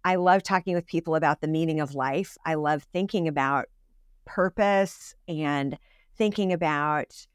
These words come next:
what we're called to do and, and be. And my friendships were really important to me.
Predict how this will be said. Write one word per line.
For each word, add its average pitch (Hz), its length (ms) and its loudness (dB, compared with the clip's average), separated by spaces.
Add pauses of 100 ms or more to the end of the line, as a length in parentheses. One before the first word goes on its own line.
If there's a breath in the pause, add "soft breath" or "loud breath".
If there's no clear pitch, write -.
(840)
what 185 500 4
we're 170 160 0
called 180 520 -2
to - 140 -8
do 196 500 0
and, 147 200 0
and 156 220 -6
be. 202 480 -2 (100)
And 151 540 -2
my 160 140 -2
friendships 208 520 -2
were 160 80 -2
really 165 300 0
important 175 400 -2
to 156 60 -2
me. 127 320 -6